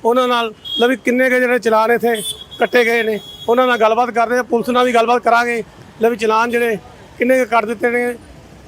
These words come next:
ਤੇ ਪੁਲਿਸ ਨਾਲ ਗੱਲਬਾਤ ਕਰਦੇ ਹਾਂ। ਲੋਕਾਂ ਨਾਲ ਵੀ ਗੱਲਬਾਤ ਕਰਾਂਗੇ, ਜਿਹੜੇ ਵਹੀਕਲ ਨੇ, ਲੋਕਾਂ ਦੇ ਜਿਹੜੇ ਵਹੀਕਲ ਜਿਹੜੇ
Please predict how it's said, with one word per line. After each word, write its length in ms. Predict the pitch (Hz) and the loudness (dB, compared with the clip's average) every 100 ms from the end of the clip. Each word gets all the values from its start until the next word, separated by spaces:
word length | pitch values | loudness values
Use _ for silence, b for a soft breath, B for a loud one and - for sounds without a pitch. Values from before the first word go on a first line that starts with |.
| - | -2
ਤੇ 120 | 233 | -2
ਪੁਲਿਸ 280 | 214 254 247 | 0 -2 0
ਨਾਲ 220 | 262 254 | 0 2
ਗੱਲਬਾਤ 300 | 226 233 247 | 0 0 0
ਕਰਦੇ 240 | 240 233 254 | -2 0 0
ਹਾਂ। 60 | |
ਲੋਕਾਂ 340 | 233 220 240 247 | 0 0 0 -2
ਨਾਲ 120 | 254 | 0
ਵੀ 100 | 254 | 0
ਗੱਲਬਾਤ 280 | 233 233 240 | 0 0 0
ਕਰਾਂਗੇ, 340 | 233 240 247 240 - - | 0 2 -2 -4 -16 -6
ਜਿਹੜੇ 180 | 233 240 | 0 2
ਵਹੀਕਲ 360 | 202 220 - 262 | 0 0 0 2
ਨੇ, 100 | 254 | 2
ਲੋਕਾਂ 380 | 233 220 240 | 0 0 0
ਦੇ 100 | 240 | 0
ਜਿਹੜੇ 220 | 220 233 226 | -2 0 0
ਵਹੀਕਲ 400 | 214 214 247 240 | -2 -2 0 0
ਜਿਹੜੇ 280 | 240 233 | 0 -2